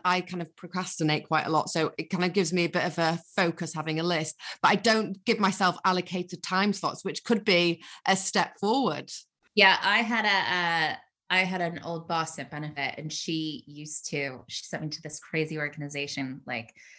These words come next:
Speaker 2: seminar thing. And it was the greatest. And when it happened, when she did it to me and I was, like, twenty-three, I was like, "This is crazy. And what a waste of time."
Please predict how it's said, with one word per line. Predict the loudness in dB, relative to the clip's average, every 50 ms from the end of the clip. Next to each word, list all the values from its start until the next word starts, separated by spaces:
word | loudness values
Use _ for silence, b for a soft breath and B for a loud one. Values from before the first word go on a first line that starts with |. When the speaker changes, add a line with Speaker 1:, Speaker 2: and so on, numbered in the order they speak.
| B B B B B
Speaker 2:
seminar | -2 2 4 4 4 4 2 0 0
thing. | 0 0 -2 -2 -2
And | -4
it | -6
was | -6 -8 -8
the | -6
greatest. | -4 0 2 2 2 2 0 -2 -2 -2 2 2
And | 4 4 4 0 -2 -8
when | -6 2 2 4 4
it | 4 2
happened, | 2 2 2 2 2 0 -2 -2
when | -2 -4
she | -2 -4 -4
did | -4 0 0
it | 0 0
to | 0 -4
me | -4 -2 -2
and | 0 0
I | 0 0
was, | -2 -4 -6
like, | -6 -8
twenty-three, | -6 -6 -4 -2 -2 -4 -4 -4 -2 -2 -2
I | -2
was | -2 -4
like, | -8 -10 -6
"This | -6 -4 -4 -4
is | -4 -6 -10
crazy. | -14 -14 -8 -4 -4 -4 -4 -4 -6 -8 -10 -12 -12 -10
And | -10 -6
what | -4 -4
a | -2
waste | -2 -2 -4 -4 -8
of | -10 -8
time." | -4 -4 -4 -4 -4